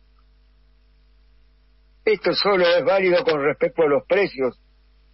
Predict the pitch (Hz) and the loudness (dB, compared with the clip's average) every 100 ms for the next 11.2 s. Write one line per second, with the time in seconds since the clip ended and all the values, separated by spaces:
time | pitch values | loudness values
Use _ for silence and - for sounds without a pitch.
0 | _ _ _ - 151 160 143 151 143 139 | _ _ _ -2 0 0 0 0 0 -2
1 | 113 - 170 156 143 143 139 143 165 165 | -2 -2 -2 0 0 2 2 0 -2 -2
2 | 147 143 139 135 143 196 170 123 _ _ | -2 -2 -2 -2 0 0 0 -4 _ _
3 | _ _ _ _ _ _ _ _ _ _ | _ _ _ _ _ _ _ _ _ _
4 | _ _ - 180 170 175 214 214 185 170 | _ _ -4 -2 0 0 0 2 2 2
5 | 202 202 170 160 160 151 165 196 180 160 | 0 0 0 0 0 0 0 0 0 0
6 | 139 160 151 147 151 175 180 160 156 147 | -2 -2 -2 -2 0 0 0 0 0 0
7 | 147 147 151 165 156 143 143 135 123 107 | -2 -2 0 0 0 0 0 0 -2 -6
8 | _ _ _ _ _ _ _ _ _ _ | _ _ _ _ _ _ _ _ _ _
9 | _ _ 151 151 175 208 202 151 165 147 | _ _ -6 -4 -2 0 0 0 -2 -2
10 | 165 180 165 156 156 156 160 156 165 190 | -2 0 -2 -2 -2 -2 -2 -2 -2 0
11 | 190 175 | 0 -4